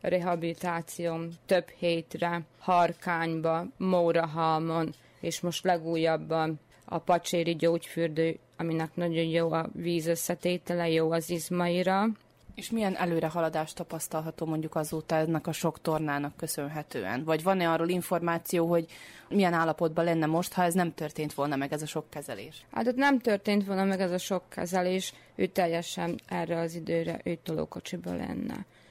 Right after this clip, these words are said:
Speaker 1: Most pedig, ha rövid távon is, de tolja a járókeretet,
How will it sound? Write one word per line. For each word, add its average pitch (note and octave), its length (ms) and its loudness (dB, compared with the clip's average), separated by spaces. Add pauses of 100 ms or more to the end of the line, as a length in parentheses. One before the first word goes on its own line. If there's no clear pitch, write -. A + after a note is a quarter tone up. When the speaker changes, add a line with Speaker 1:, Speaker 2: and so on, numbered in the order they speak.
Speaker 1:
Most G#3 480 0
pedig, F3 380 0 (100)
ha G3 260 2
rövid G3 440 2
távon F#3+ 500 2
is, F#3 420 0 (160)
de F3 540 2 (240)
tolja F3 640 6
a E3+ 80 -2 (120)
járókeretet, E3+ 1400 2